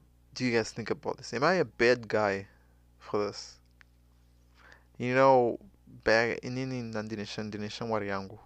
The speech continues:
Uh, we don't talk right now, but I was really close to him back then in grade seven and six. Saka yaitambika ndeyekuti, i-, since my, my parents were out of the country, they got na, nana sekuru na gogo.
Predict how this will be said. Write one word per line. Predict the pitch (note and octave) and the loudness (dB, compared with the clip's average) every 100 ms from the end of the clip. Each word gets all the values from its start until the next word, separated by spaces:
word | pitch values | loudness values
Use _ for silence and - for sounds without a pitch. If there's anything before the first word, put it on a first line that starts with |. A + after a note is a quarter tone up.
| - - | -12 -6
Uh, | - | -4
we | A2+ | -2
don't | A#2+ A#2 | -2 -2
talk | - A2 A2+ | 0 0 0
right | F#2+ | -4
now, | G#2+ G2+ F#2 - | 0 -2 -2 -2
but | G2 F#2+ - - - - - _ | 2 2 0 -10 -20 -20 -20 _
I | A2 | 6
was | A#2 G#2 | 6 6
really | A#2+ D#3 D3 G#2+ | 6 8 8 4
close | - B2+ A#2+ C3 - | -2 4 4 4 0
to | A2+ | -2
him | G#2 F#2+ F#2+ | -2 -4 -6
back | G2 G2+ G2+ | 0 0 0
then | - G#2 G2 F#2+ | 0 0 -2 -8
in | G2 G2 | -12 -4
grade | G2+ G#2 G2 - | -2 -2 -4 -12
seven | - - G#2+ A2+ A2+ A2 - | -12 -2 -2 -2 -8 -12 -14
and | - G2 F#2+ | -8 -8 -8
six. | - A#2+ A#2 - _ _ _ _ _ | -10 -10 -10 -20 _ _ _ _ _
Saka | - B2 B2 | -4 2 4
yaitambika | B2 B2 C#3+ C#3 C#3 B2+ | 4 2 -4 -4 -4 -4
ndeyekuti, | A2 G#2+ A#2 A2+ - A#2 A2 G#2 G2+ - _ - - | -4 -4 -4 -8 -8 -8 -6 -8 -10 -14 _ -20 -18
i-, | A2 G2+ G2 - | -14 -12 -12 -12
since | C3+ B2 - - - _ _ _ - | -12 -12 -14 -18 -20 _ _ _ -6
my, | G2 - - - - - - - - - | -4 -6 -10 -18 -20 -20 -20 -18 -12 -12
my | - | -6
parents | - A#2+ G#2 G#2+ - | 2 2 2 -8 -6
were | G2+ | 2
out | G2+ | 2
of | F#2+ | 2
the | |
country, | - A2 - C#3+ - - - _ | -2 -8 -8 -12 -14 -20 -20 _
they | A#2+ | -4
got | A2 A2+ | 0 0
na, | G2 G2 F#2+ | 0 -2 -2
nana | G2+ G#2+ | -6 -8
sekuru | - - - G#2+ | -8 -10 -4 -2
na | F#2+ | -2
gogo. | F2 F2 F#2 | -2 -2 -2